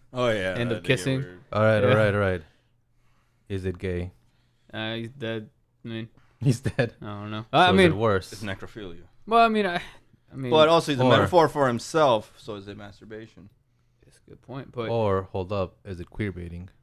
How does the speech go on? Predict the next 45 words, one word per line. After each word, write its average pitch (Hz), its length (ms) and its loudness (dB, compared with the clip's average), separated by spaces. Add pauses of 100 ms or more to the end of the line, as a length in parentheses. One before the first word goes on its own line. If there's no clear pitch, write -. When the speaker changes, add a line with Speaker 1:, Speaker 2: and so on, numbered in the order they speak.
(480)
Speaker 3:
'Cause 104 120 -6
I 104 60 -2
think 113 180 2
you 98 60 4
Speaker 1:
Oh, - 20 6
<laughs> - 20 0
Speaker 3:
said 101 200 0
Speaker 1:
I - 60 6
Speaker 3:
that, 92 80 6
Speaker 1:
said, 92 60 4
Speaker 3:
right? 101 300 2
Speaker 1:
"This 147 80 -4
movie's 143 220 -2
fucking 113 180 -4
queer 151 220 0
baiting." 127 260 -4 (120)
<laughs> - 120 -10
Speaker 2:
Oh. 160 220 10
Speaker 1:
That's 139 100 4
what 254 160 8
I 226 80 8
said. - 340 2
Speaker 2:
Yeah, 151 180 6
just 139 140 -6
people 147 180 2
just 139 100 -2
wanna 135 160 2
see 135 120 -4
Daniel 131 300 -2
Radcliffe 123 460 -4
kissing 131 260 -10
another 127 140 -8
dude. 123 260 -6
Is 127 80 -6
that 135 100 -2
what's 135 120 -2
happening? 160 300 2 (100)
<laughs> - 100 -20
Speaker 1:
Probably. 120 720 -6
Speaker 2:
I 170 100 6
don't 151 120 4
know. 139 80 0
I 151 60 4
Speaker 3:
Yeah. 180 40 6
Speaker 2:
just, 196 260 0